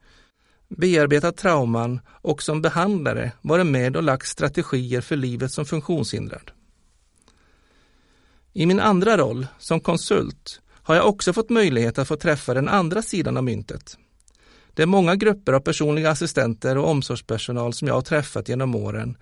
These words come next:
där jag såväl tagit del av deras framgångssagor som de utmaningar som man har stått inför.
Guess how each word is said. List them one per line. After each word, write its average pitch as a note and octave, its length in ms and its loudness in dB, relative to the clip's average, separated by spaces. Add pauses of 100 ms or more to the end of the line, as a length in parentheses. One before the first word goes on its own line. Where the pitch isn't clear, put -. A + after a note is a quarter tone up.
(360)
där D#3+ 100 0
jag D#3+ 180 2
såväl D#3 360 4
tagit F3+ 340 0
del C#3 180 2
av D3 60 2
deras D3+ 260 -2
framgångssagor C3 1000 -2 (300)
som F#3 220 0
de D#3+ 200 2
utmaningar B2 720 -2
som C#3 140 -4
man D#3 80 0
har F3+ 80 0
stått - 320 -6
inför. G#2+ 420 -8